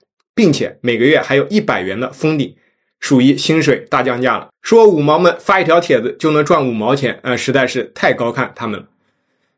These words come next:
除此之外，另一条大家耳熟能详的监狱线则和高校线、政府线不同。网上是有很多关于监狱发帖的文章，比如一些激励机制，但是呢，都不是一些公开的数据。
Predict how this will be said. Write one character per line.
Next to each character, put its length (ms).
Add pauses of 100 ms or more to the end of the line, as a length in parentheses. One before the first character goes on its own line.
除 140
此 120
之 100
外， 220
另 180
一 80
条 240
大 140
家 140
耳 240
熟 160
能 180
详 200
的 140
监 300
狱 120
线 280 (300)
则 140
和 200
高 200
校 200
线、 220
政 180
府 80
线 180
不 80
同。 200 (300)
网 200
上 160
是 240
有 140
很 200
多 160
关 220
于 60
监 240
狱 100
发 160
帖 160
的 80
文 220
章， 180
比 100
如 140
一 160
些 160
激 160
励 140
机 160
制， 240 (180)
但 160
是 140
呢， 100
都 140
不 180
是 160
一 60
些 160
公 180
开 160
的 100
数 160
据。 220